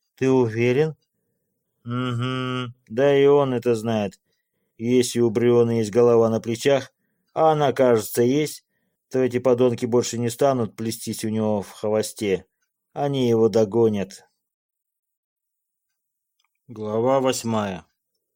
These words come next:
В предрассветных сумерках Брион, сидя на корточках у небольшого костра, прихлебывал кофе и всматривался в крутой подъем впереди.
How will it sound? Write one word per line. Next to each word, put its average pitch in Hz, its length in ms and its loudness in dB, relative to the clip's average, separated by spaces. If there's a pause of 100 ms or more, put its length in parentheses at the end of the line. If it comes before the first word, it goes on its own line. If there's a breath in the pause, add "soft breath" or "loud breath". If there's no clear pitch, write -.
(880)
В - 100 -20
предрассветных 151 800 0
сумерках 160 560 -2
Брион, 131 560 0 (260)
сидя 147 300 -2
на 127 100 2
корточках 123 560 -4
у 127 40 -2
небольшого 120 500 0
костра, 135 540 -4 (240)
прихлебывал 127 640 -2
кофе 139 480 -2 (220 soft breath)
и 185 100 -2
всматривался 131 760 0
в - 80 -10
крутой 123 360 -2
подъем 107 360 -2
впереди. 98 580 -8